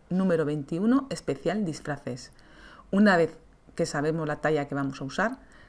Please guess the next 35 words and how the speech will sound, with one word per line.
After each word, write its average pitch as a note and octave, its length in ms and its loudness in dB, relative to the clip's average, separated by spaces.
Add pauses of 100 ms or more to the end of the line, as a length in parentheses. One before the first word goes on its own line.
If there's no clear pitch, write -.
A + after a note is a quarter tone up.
(220)
calcaremos F#3 720 2
los D#3 120 -8
patrones G#3+ 440 -2
por F3+ 160 -4
la F3 140 0
línea B3 380 4 (320)
que F#3+ 120 2
corresponda G#3+ 580 0
con F#3 120 -4
nuestra C#3+ 260 -4
talla. - 360 -6 (680)
Son F#3+ 240 0
patrones G3 460 0
terminados, D3 680 -4
llevan D#3+ 340 -2
costuras - 540 -8
a - 20 -8
un C3 80 -6
centímetro B3 760 -2
y F#3+ 60 -4
los E3 180 -2
bajos E3 440 -4
están D3 480 -6 (100)
marcados C#3+ 580 -6
con C#3 200 -6
piquetes A#3 500 -6 (100)
o D3+ 80 -6
aplomos. B2+ 500 -8 (1000)
Vamos G3 240 -2
a G#3+ 40 -4
cortar G3+ 300 0
el D#3+ 100 -2
traje E3 260 -6
de D3+ 160 -2
Chase, B3+ 380 -4